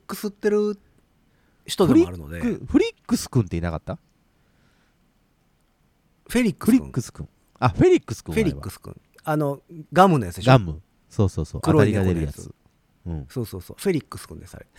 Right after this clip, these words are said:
Speaker 2: あ、あれはフェリックスくんか。
Speaker 1: <laughs> うん。そう。
Speaker 2: フリックスくん。
Speaker 1: 僕はあの、フリックスくんなので。うん。
Speaker 2: フリックスくんって、その、その、あ、アクセントで合ってます？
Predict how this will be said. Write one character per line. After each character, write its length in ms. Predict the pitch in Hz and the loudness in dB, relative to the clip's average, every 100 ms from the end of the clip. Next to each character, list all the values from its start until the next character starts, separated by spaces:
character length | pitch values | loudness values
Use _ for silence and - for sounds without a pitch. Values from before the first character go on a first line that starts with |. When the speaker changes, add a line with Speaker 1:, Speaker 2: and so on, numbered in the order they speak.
| - - 135 | -16 -8 -4
Speaker 2:
あ、 120 | 113 | -4
あ 60 | 190 | -4
れ 60 | |
は 60 | 247 | -4
フ 60 | 285 | -4
ェ 80 | |
リ 60 | 262 | -6
ッ 20 | |
ク 100 | - | -8
ス 80 | - | -18
く 80 | - | -18
ん 40 | |
か。 140 | - _ _ 165 156 | -20 _ _ -16 -16
Speaker 1:
<laughs> 380 | _ - _ - | _ -20 _ -10
う 40 | 117 | -8
ん。 220 | 92 - _ _ _ _ _ _ _ _ - | -8 -10 _ _ _ _ _ _ _ _ -16
そ 80 | |
う。 40 | - | -6
Speaker 2:
フ 120 | 147 170 | 2 2
リ 40 | |
ッ 40 | |
ク 0 | |
ス 0 | |
く 0 | |
ん。 0 | |
Speaker 1:
僕 0 | |
は 60 | 196 | 4
あ 20 | |
の、 100 | 147 | 2
フ 120 | 127 160 | 2 2
リ 60 | |
ッ 60 | - | 0
ク 100 | 160 | -4
ス 80 | 170 | -2
く 140 | 175 | 0
ん 40 | 165 | 0
な 100 | 98 | -2
の 120 | 80 | -6
で。 240 | 90 80 _ _ 349 | -12 -14 _ _ -20
う 60 | 110 | -18
ん。 160 | 90 _ _ _ _ _ _ _ _ _ | -18 _ _ _ _ _ _ _ _ _
Speaker 2:
フ 120 | 208 | 2
リ 80 | 240 | 2
ッ 20 | - | 0
ク 80 | - | -6
ス 140 | - 202 | -4 -4
く 160 | 185 | -6
ん 40 | 165 | -6
っ 20 | |
て、 80 | 135 | -2
そ 100 | 220 | 0
の、 180 | 214 | 0
そ 120 | 165 240 | 0 0
の、 260 | 233 131 | 0 2
あ、 220 | 190 131 | 0 2
ア 80 | 165 | 0
ク 80 | - | -2
セ 60 | 98 | -4
ン 40 | |
ト 80 | 78 | -4
で 60 | |
合 40 | 73 | -6
っ 40 | |
て 100 | 87 | -6
ま 80 | |
す？ 100 | 80 | -8